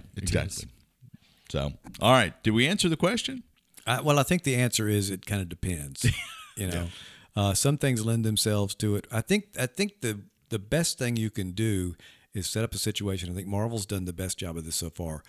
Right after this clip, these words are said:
Speaker 3: where one complements the other. They didn't get that worked out real well with Agents of shield, their first attempt for it, they did a little bit better job, actually probably a much better job with, uh, Daredevil and the other things that were Netflix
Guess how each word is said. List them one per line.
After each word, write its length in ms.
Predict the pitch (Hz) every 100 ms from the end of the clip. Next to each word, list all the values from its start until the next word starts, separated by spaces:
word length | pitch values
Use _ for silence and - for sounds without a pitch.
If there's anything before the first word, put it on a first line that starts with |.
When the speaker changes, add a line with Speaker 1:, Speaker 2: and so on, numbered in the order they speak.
| -
Speaker 3:
where 120 | - 90
one 300 | 90 104 107
complements 600 | - 95 87 92 87 -
the 160 | 92
other. 300 | 82 78 71 - - - _
They 100 | 107
didn't 340 | 90 107 147 156
get 220 | 135 143
that 200 | 127 117
worked 300 | 113 113 -
out 200 | 104 95
real 180 | 101 101
well 200 | 98 92
with 140 | 90 -
Agents 400 | 101 90 90 90
of 100 | 82
shield, 300 | 87 82 76
their 120 | 78
first 320 | - 87 -
attempt 360 | 76 - 78 -
for 260 | 82 73
it, 60 | - _ _
they 120 | 104
did 160 | 101 98
a 40 |
little 140 | 101 143
bit 180 | 170 135
better 260 | 120 110
job, 320 | 98 95 95
actually 340 | 95 98 101 90 -
probably 400 | - 104 90 90
a 40 | 90
much 240 | 131 -
better 200 | 110 95
job 400 | 90 90 87 87 - _ _ _ _ _ _ -
with, 280 | 104 98 -
uh, 160 | 95 82
Daredevil 720 | 95 117 127 90 78 73 80 - _ _ -
and 140 | 90
the 80 | 85
other 160 | 95 98
things 180 | 95 92
that 80 |
were 80 | 165
Netflix 540 | 90 110 - 104 -